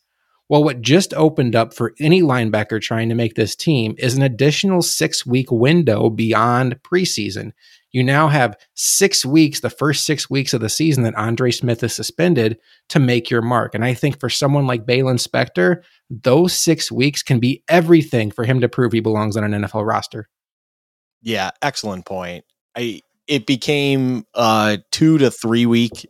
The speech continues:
Speaker 2: you know, preseason that he needed to kind of prove himself into.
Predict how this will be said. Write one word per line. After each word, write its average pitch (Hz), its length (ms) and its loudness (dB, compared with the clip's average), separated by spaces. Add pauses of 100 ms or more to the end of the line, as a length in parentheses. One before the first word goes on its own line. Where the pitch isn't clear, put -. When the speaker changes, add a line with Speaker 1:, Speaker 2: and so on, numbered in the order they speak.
Speaker 2:
you 110 140 -2
know, 95 380 -2
preseason 127 800 -2 (560)
that 120 200 -2
he 127 140 -4
needed 127 320 -4
to 123 80 -2
kind 127 280 -4
of 117 100 -6
prove 123 200 0
himself 123 540 0
into. 107 640 0